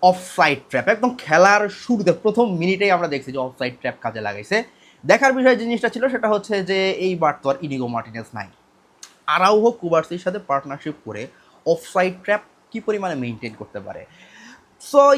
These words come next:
yes, প্রি সিজনের ম্যাচ, আমি আবার বললাম যে কমো হয়তো বা আপনি বলবেন আহামরি কোনো টিম না, but যতখানি চ্যালেঞ্জ আসছিল খুবই ভালো মতন সামলাইছে। অফসাইড ট্র্যাপটা বেশ ভালোই মেইনটেইন করছে। And ম্যাচ চলাকালীন আমি বলছিলাম যে আরাউহোকে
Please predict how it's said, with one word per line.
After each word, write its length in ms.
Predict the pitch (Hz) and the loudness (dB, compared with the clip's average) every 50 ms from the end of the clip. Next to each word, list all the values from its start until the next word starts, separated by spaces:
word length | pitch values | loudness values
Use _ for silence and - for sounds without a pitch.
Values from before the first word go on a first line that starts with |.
| 247 269 | 6 6
yes, 140 | 277 277 277 - - _ - | 6 4 4 0 -14 _ -6
প্রি 100 | 247 254 202 | -6 -4 -2
সিজনের 360 | 233 226 214 220 220 220 226 214 220 | -2 0 0 0 0 0 0 2 2
ম্যাচ, 180 | 220 226 220 - 196 165 | 2 2 2 0 -2 -2
আমি 100 | 156 160 160 156 | 0 0 0 2
আবার 160 | 160 165 165 156 147 | 2 2 2 2 0
বললাম 200 | 147 143 143 147 147 147 | 0 2 0 0 0 -2
যে 60 | 151 - _ - | -8 -8 _ 0
কমো 240 | 170 165 160 170 170 160 | 0 0 2 2 0 0
হয়তো 180 | 160 151 151 165 160 | 0 -2 0 0 0
বা 40 | 156 147 | 0 0
আপনি 120 | 147 151 147 147 | -2 -6 -6 -6
বলবেন 200 | 147 143 151 147 - - 147 151 | -4 -6 -8 -8 -8 -6 -6 -6
আহামরি 440 | 143 - 175 190 185 185 185 175 180 180 | -4 -2 -2 -2 0 0 0 -2 -2 -4
কোনো 140 | 151 151 156 147 147 - | -6 -8 -8 -8 -8 -8
টিম 180 | - 127 123 120 120 117 120 | -8 -6 -6 -6 -6 -4 -2
না, 100 | 120 123 123 120 - _ - | -2 -2 -2 -4 -6 _ -4
but 200 | 117 110 110 110 - - - - | -2 -2 -2 -4 -8 -14 -12 -10
যতখানি 320 | 156 156 180 160 180 190 180 180 | -10 -8 -8 -6 -6 -4 -2 0
চ্যালেঞ্জ 220 | 175 180 180 170 170 160 | 2 2 2 2 0 -4
আসছিল 240 | 160 - - 170 175 185 226 - _ _ _ _ _ _ _ | -4 -6 -6 -2 -2 -2 -2 -6 _ _ _ _ _ _ _
খুবই 160 | - 175 180 143 120 | 0 0 0 0 0
ভালো 120 | 131 147 151 151 | -2 -2 -2 -4
মতন 160 | 147 143 139 120 - | -4 -8 -8 -10 -10
সামলাইছে। 380 | 123 110 107 104 107 - 165 196 208 - - - _ _ _ - 185 | -10 -10 -10 -10 -8 -6 -6 -6 -6 -8 -18 -20 _ _ _ -2 -2
অফসাইড 400 | 202 196 - - - 226 226 220 220 _ - - | -2 -2 -2 0 2 2 2 2 -2 _ -6 -2
ট্র্যাপটা 340 | 202 196 190 - - - 190 185 | -2 -2 -2 -2 -2 -2 0 0
বেশ 120 | 202 180 160 139 120 123 | 0 -2 -4 -6 -6 -2
ভালোই 240 | 135 147 165 180 185 180 | 0 2 2 2 0 0
মেইনটেইন 340 | 180 180 180 170 - 180 175 165 - | -2 -2 -2 -2 -4 -4 -4 -4 -4
করছে। 200 | 180 175 - - - 160 | -6 -6 -6 -6 -6 -6
And 100 | 160 160 151 135 117 117 | -6 -6 -6 -6 -6 -4
ম্যাচ 180 | 139 156 180 180 - - - | -4 -4 -4 -6 -10 -8 -4
চলাকালীন 380 | 202 185 185 185 185 180 170 170 165 | -2 0 0 0 -2 -2 -4 -4 -8
আমি 100 | 160 151 127 | -8 -8 -8
বলছিলাম 300 | 113 113 - - 117 117 117 117 | -10 -10 -8 -8 -8 -6 -4 -4
যে 40 | 123 123 131 | -2 -2 0
আরাউহোকে 380 | 135 147 156 147 151 - - | 0 0 0 -2 -6 -10 -12